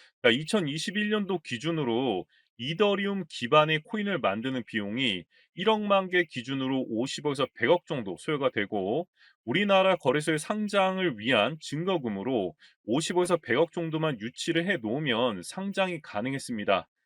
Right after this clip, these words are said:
그렇다면 그 주체들은 누구냐인데, 제가 보고 들은 바로는 보통 주식을 이끌었던 세력 라인 쪽이고, 물론 신규 세력들도 존재하지만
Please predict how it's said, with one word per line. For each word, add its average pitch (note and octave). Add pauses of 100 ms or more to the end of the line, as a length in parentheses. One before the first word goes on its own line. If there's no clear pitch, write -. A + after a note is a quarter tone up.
(160)
그렇다면 C3 (300)
그 F#3+
주체들은 E3+
누구냐인데, A#2 (360)
제가 E3+
보고 E3+
들은 D3
바로는 B2 (400)
보통 F#3+
주식을 E3+
이끌었던 G3
세력 A3+
라인 A#2+
쪽이고, A#2+ (360)
물론 F#3+
신규 A3
세력들도 G3
존재하지만 A#2